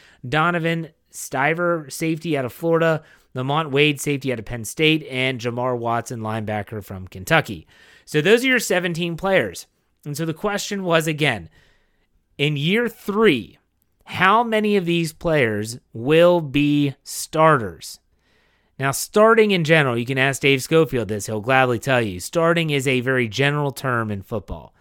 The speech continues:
And what he means by that, and I, what I mean by that, is that you might not start a game, but you might play the lion's share of the snaps.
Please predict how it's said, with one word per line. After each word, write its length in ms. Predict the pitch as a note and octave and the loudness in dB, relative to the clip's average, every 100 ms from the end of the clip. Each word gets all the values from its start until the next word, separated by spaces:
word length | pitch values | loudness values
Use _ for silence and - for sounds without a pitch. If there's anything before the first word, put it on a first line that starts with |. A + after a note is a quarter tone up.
| _ _ _ _ | _ _ _ _
And 380 | B2 B2 B2 D3+ _ _ | -8 -6 -8 -12 _ _
what 240 | C3+ D#3+ | -4 -2
he 100 | D#3 | 0
means 380 | C3+ D3+ F#3 F3 | 0 0 -2 -2
by 220 | B2+ A2 | -2 -2
that, 280 | G2 F2+ D#2 _ _ _ | -4 -8 -12 _ _ _
and 140 | A#2 | -2
I, 140 | B2 B2 | -2 -2
what 240 | G2+ G#2+ | -4 4
I 160 | C3 D#3+ | 4 4
mean 200 | B2 G#2+ | 2 -2
by 200 | F#2+ E2 | -6 -8
that, 260 | E2 D#2+ | -14 -12
is 460 | B2+ C3+ C#3 B2 G#2+ _ _ _ _ - | 2 6 6 2 -6 _ _ _ _ 2
that 340 | C3 C3+ - - | 2 2 -4 -14
you 420 | C3 F#3+ A#3 A#3 | -4 -2 0 0
might 300 | G3+ G3 D#3 | 0 0 0
not 260 | E3 D3 | -2 -2
start 320 | - - D#3 C3 | -4 -2 0 0
a 60 | |
game, 540 | A2 D3+ C3 F2+ F2 - _ _ _ | 0 2 2 -2 -12 -18 _ _ _
but 180 | C3+ C#3 | -2 -2
you 100 | C#3 | 0
might 280 | D#3 F3 C#3 | 2 0 -2
play 420 | D#3 D#3 C3 A#2+ | 0 2 4 2
the 180 | A2 A#2 | 0 -2
lion's 460 | B2+ C#3+ C#3+ C3+ | 0 0 0 -2
share 300 | - C#3+ C3 | -2 0 2
of 100 | A#2+ | 0
the 100 | G#2 | -2
snaps. 540 | - F3 E3+ F2+ - | -4 0 0 -2 -12